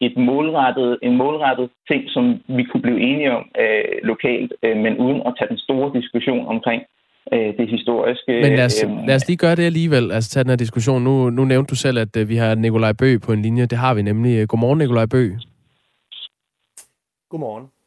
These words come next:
Speaker 2: Rådmand for, øh, konservative i Frederiksberg Kommune. Du ser ikke den store mening i at sende den her byste af kejserinde Dagmar tilbage til Rusland.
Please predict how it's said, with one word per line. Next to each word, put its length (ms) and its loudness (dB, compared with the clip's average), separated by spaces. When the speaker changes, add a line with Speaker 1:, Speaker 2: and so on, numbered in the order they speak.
Speaker 2:
Rådmand 340 4
for, 280 2
øh, 200 2
konservative 960 0
i 180 -2
Frederiksberg 480 0
Kommune. 460 0
Du 60 2
ser 180 2
ikke 120 -2
den 100 -4
store 260 0
mening 500 0
i 120 0
at 80 2
sende 200 0
den 100 0
her 100 2
byste 400 0
af 120 0
kejserinde 440 -2
Dagmar 340 2
tilbage 280 -2
til 120 -4
Rusland. 400 -2